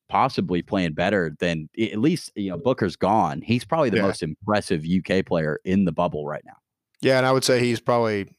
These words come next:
Speaker 2: outside of Anthony Davis, the most important for his team's success, because it's Jokic, and then it has to be Murray. The Murray's gonna have to probably put up about twenty-five a game for the Nuggets to make a run. And I think the Nuggets could make a run, but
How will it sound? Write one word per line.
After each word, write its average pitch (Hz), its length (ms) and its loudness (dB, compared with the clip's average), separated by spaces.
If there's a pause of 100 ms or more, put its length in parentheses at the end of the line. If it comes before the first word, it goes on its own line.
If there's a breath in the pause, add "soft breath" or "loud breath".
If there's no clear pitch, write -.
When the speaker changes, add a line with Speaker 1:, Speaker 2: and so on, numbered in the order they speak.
(120)
Speaker 2:
outside 117 300 2
of 107 40 0
Anthony 107 220 -2
Davis, 98 300 -2
the 104 100 -8
most 101 260 -2
important 92 480 -2
for 98 160 -2
his 92 380 -4 (420 soft breath)
team's 110 300 -2
success, 95 560 0
because 98 520 -2 (400 soft breath)
it's - 220 0
Jokic, 117 460 2
and 104 120 -2
then 101 220 0
it 104 100 0
has 107 220 0
to 110 80 -6
be 101 120 2
Murray. 98 360 2
The 95 140 -2
Murray's 107 320 2
gonna 104 120 0
have 101 120 0
to - 120 -14
probably 98 200 0
put 104 160 0
up 101 100 -2
about 90 220 -2
twenty-five 101 420 -2
a 95 40 -4
game 101 280 0
for 104 60 -10
the 98 80 0
Nuggets 98 300 0
to 104 60 -6
make 95 160 0
a 92 60 0
run. 98 340 0 (440 loud breath)
And 107 100 0
I 131 60 0
think 202 120 2
the 185 60 2
Nuggets 160 260 2
could 156 140 0
make 135 180 2
a 117 60 2
run, 117 220 2
but 117 160 0